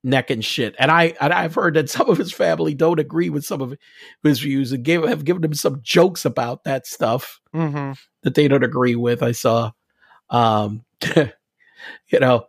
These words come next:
Speaker 1: I can't remember exactly which one, but they gave him some gag gift really to it or whatever. It's just, you know, but, but it, while they disagree, they have a good relationship about it. And I think that's the one thing that I, I say about,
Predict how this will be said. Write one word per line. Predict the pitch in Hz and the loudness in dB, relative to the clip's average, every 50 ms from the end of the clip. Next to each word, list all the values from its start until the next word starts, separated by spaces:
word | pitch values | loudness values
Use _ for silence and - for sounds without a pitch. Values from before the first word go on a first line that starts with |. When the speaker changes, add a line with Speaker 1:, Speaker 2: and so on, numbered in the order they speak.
| _ | _
Speaker 1:
I | - 139 | -6 -6
can't | - - 175 143 | 0 2 2 2
remember | 135 143 139 143 139 | 4 0 0 0 -2
exactly | 123 - 160 135 127 - 147 | -4 -2 -4 -6 -4 -4 -4
which | 123 127 131 - | -4 -2 -4 -4
one, | 127 117 | -8 -6
but | 123 123 - - 160 - | -6 -6 -6 -6 -4 0
they | 147 151 | 0 4
gave | 160 170 170 170 | 6 4 4 4
him | 135 | 2
some | 120 - 151 127 120 | -2 -4 -4 -4 -4
gag | 117 - 120 117 120 117 - - | -6 -4 -2 -2 -2 -4 -4 -6
gift | 117 113 110 - | -6 -6 -4 -4
really | 107 107 107 107 110 117 120 _ - _ - - - - - - _ _ | -6 -4 -4 -2 -4 -6 -8 _ -20 _ -20 -20 -20 -20 -20 -20 _ _
to | - 143 | 0 2
it | 127 127 | 2 2
or | 117 104 | 2 0
whatever. | 113 117 117 110 107 107 104 | 0 -2 -2 -2 -4 -4 -6
It's | 113 - | -6 -4
just, | - 123 113 - - - - | -6 -6 -8 -8 -12 -14 -8
you | 135 143 120 | -4 -2 -2
know, | 104 110 107 | 0 -2 -4
but, | - - 127 120 - _ - - | -2 -2 -2 -2 -4 _ -14 -2
but | - 143 - - _ _ _ _ _ _ _ _ _ _ _ _ _ _ _ _ _ _ - - - _ | 0 0 0 0 _ _ _ _ _ _ _ _ _ _ _ _ _ _ _ _ _ _ -20 -20 -20 _
it, | - 147 147 160 | -8 -8 -4 0
while | 156 160 160 | 2 2 4
they | 160 151 | 4 2
disagree, | 147 160 - - 135 117 147 175 180 165 | 2 0 -2 -4 -6 -2 2 2 4 4
they | 147 139 135 | 4 2 2
have | 120 131 143 | 2 0 -2
a | 127 | -4
good | - - - | -6 -6 -8
relationship | - 104 110 131 139 - - 95 - - - - | -6 -4 -2 -2 -2 -2 -4 -10 -8 -8 -8 -8
about | - 98 - 90 90 80 67 | -8 -8 -6 -6 -8 -8 -10
it. | - _ _ _ _ _ - | -12 _ _ _ _ _ -4
And | - 127 | 0 2
I | 147 165 | 2 4
think | 165 196 190 165 | 2 0 2 4
that's | 165 160 160 - | 2 2 2 0
the | - 123 | -4 -4
one | 123 120 127 139 135 | -4 -2 -4 -4 -2
thing | - - 104 92 104 | -2 -4 -4 -2 -4
that | 104 | -6
I, | 92 90 90 - _ _ _ _ - - - - - - - | -6 -8 -10 -12 _ _ _ _ -20 -20 -20 -20 -16 -4 -4
I | 135 | -2
say | - - 143 131 | -2 0 0 0
about, | 123 120 - 117 110 - | 0 0 -2 -2 -4 -4